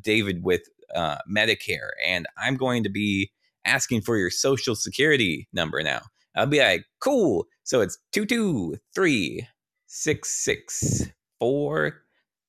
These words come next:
thirty-two thirty-two." "Is there anything else you need from me?"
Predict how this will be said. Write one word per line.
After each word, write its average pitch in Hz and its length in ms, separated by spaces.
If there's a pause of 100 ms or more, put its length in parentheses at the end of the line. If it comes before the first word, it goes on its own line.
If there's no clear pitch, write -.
(140)
thirty-two 131 760 (300)
thirty-two." 80 760 (2750)
"Is 107 120
there 120 120
anything 135 360
else 135 220
you 110 80
need 135 240
from 190 140
me?" 190 200